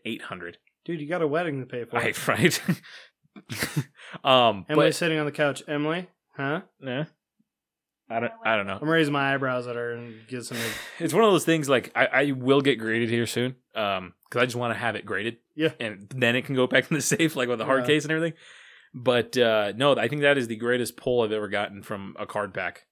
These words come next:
Speaker 1: of, between sports, Pokemon, whatever.
Speaker 2: Yeah, I don't,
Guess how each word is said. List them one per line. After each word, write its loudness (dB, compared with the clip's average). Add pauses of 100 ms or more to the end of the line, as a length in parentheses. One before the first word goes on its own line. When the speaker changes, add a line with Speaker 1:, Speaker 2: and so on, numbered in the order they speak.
(100)
Speaker 1:
of, -6 (160)
between -4
sports, 0
Pokemon, -2
whatever. 2 (180)
Speaker 2:
Yeah, 0
I 2
don't, -2